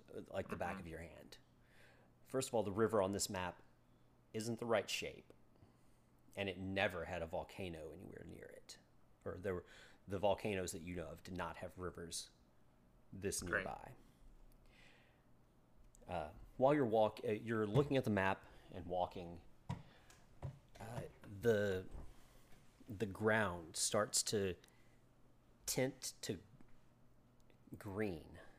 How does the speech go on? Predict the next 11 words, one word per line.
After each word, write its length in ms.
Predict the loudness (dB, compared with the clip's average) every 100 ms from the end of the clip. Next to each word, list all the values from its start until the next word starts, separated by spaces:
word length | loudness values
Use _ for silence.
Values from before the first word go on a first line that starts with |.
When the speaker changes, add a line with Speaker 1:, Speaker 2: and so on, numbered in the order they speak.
| -8
Speaker 1:
Not 240 | -4 -2 -4
the 60 |
green 360 | -4 0 2 2
of 120 | 0
the 60 | -4
jungle, 540 | -2 -2 -2 -6 -8
but, 120 | -10 -10
like, 200 | -12 -10
a 140 | -10 -10 -14 -18 -20 -20 -20 -20 -20 -20 -20 -20 -14
super 580 | 0 2 4 2 2 0
saturated, 1120 | 0 0 2 2 2 -2 -2 -2 -4 -10 -14